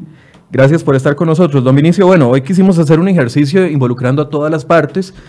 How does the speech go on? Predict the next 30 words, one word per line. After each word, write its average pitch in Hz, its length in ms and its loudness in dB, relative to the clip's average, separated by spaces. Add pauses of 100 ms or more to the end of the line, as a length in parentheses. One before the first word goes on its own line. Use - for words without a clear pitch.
(180)
eh, 117 380 0
incluyendo 120 840 2
a, 123 280 2
a 104 260 -6
Lina, 143 400 2
que 101 140 -8
ya 101 120 -2
aplica 120 320 -6
la 123 100 -2
educación 120 580 -2
dual 127 240 0
en 120 160 -2
algunas 113 500 -4 (320)
de 113 160 -2
sus 110 180 -6
carreras 117 460 0
técnicas. 160 500 0
Teníamos 113 380 -4
acá 120 280 0
dos 123 180 0
estudiantes 123 680 -2
que - 80 -10
hablaban 113 360 -2
sobre 113 260 -4
los, 104 340 -8 (360)
eh, 107 380 0
la 113 100 0
experiencia 123 720 0
que 110 80 -6
tuvieron 117 480 0